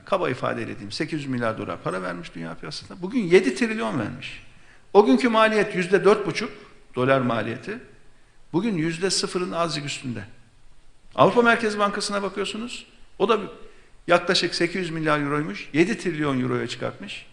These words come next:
Maliyeti eksi. Dünyada paranın en bol olduğu bir dönemde böylesine bu ülkeye yoksulluk çektirmek, böylesine esnafa kan ağlatmak, böylesine çiftçiyi perişan etmek bu ülkenin kaderi değil arkadaşlar.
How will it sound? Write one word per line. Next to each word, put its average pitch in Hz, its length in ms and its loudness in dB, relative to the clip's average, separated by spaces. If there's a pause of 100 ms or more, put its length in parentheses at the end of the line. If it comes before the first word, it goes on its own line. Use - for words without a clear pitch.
(400)
Maliyeti 139 480 0
eksi. - 300 -6 (1040)
Dünyada 196 500 2
paranın 202 440 2 (140)
en 254 240 8
bol 190 120 8
olduğu 156 300 4
bir 127 80 -2
dönemde 117 420 -4 (640)
böylesine 196 560 6 (720)
bu 254 160 4
ülkeye 175 340 2
yoksulluk 160 480 0
çektirmek, 131 680 -2 (380)
böylesine 190 420 6
esnafa 160 400 0
kan 147 140 0
ağlatmak, 139 580 2 (380)
böylesine 202 460 2
çiftçiyi - 380 -2
perişan 143 380 2
etmek 135 300 -2 (560)
bu 196 120 2
ülkenin 147 280 0
kaderi 123 340 -2
değil 123 200 -4
arkadaşlar. 110 560 -12